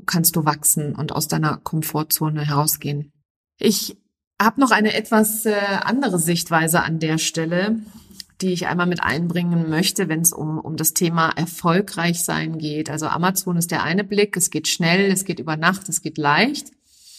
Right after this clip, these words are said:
Ich hab dann noch das Beispiel der Hollywood-Filme für dich und ich bin so ein Fan von, äh, Liebesfilmen. Ich liebe Liebesfilme und vor allem liebe ich die mit Happy End.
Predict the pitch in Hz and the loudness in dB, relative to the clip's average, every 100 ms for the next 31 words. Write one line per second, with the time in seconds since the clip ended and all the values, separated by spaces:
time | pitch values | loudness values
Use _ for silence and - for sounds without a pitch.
0 | - 185 208 226 208 202 185 147 202 - | -8 -4 0 0 0 0 2 2 2 2
1 | 190 170 180 196 156 156 - 165 151 151 | 2 2 2 2 2 -2 -4 -2 0 -2
2 | 147 - 151 160 226 - 147 160 - 160 | -4 -2 2 2 2 -2 -4 -4 0 2
3 | 147 151 147 156 165 156 165 160 147 143 | 2 0 -2 0 0 0 -2 -4 -6 -6
4 | 165 147 143 147 190 185 - - 165 151 | -8 -6 -4 0 2 2 0 0 0 0
5 | 165 196 180 - 170 156 190 214 196 175 | 0 -2 -2 -4 -6 0 4 4 4 2
6 | 185 185 - - 147 160 220 214 170 - | 2 2 0 0 -2 -2 -2 -2 0 2
7 | - 165 170 160 160 - 180 156 - - | 2 4 2 2 0 0 0 0 -4 -8
8 | - 156 147 143 | -4 -4 -4 -6